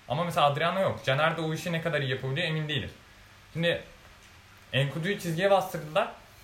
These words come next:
En-, Enkudu'yu çizgiye bastırdı. E, Caner orta sahada kaldı. E, Enkudu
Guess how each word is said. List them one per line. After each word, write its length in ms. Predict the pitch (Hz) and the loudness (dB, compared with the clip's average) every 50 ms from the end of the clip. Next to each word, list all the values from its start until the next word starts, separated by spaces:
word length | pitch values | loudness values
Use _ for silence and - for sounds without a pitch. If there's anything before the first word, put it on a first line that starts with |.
| - - - - - | -20 -20 -20 -14 -8
En-, 280 | - 127 131 131 107 107 | -6 -4 -4 -4 -4 -4
Enkudu'yu 420 | 123 127 131 147 147 156 151 135 | -2 -2 -2 -4 -4 -6 -8 -8
çizgiye 340 | - 131 123 120 139 160 165 | -8 -8 -6 -4 -2 0 2
bastırdı. 420 | 165 156 135 - - 117 113 123 175 175 | 2 2 0 0 -6 -8 -6 -4 -4 -2
E, 120 | - 127 123 | -2 0 0
Caner 300 | 143 143 147 156 156 139 - - - - - - - - - - - - - - - - - - - - | 2 2 2 2 0 0 -2 -12 -20 -20 -20 -20 -20 -20 -20 -20 -20 -20 -20 -20 -20 -20 -20 -16 -6 0
orta 280 | 127 135 135 135 - 143 | 0 2 2 2 -2 -2
sahada 360 | - 165 151 143 151 151 151 | 2 4 6 6 6 4 2
kaldı. 400 | 139 110 98 98 110 151 196 - - - - - - - | 2 0 0 -2 -4 -8 -8 -10 -14 -20 -20 -14 -6 -2
E, 60 | 117 | -2
Enkudu 320 | 131 143 143 156 165 170 | 0 0 -2 -4 -6 -8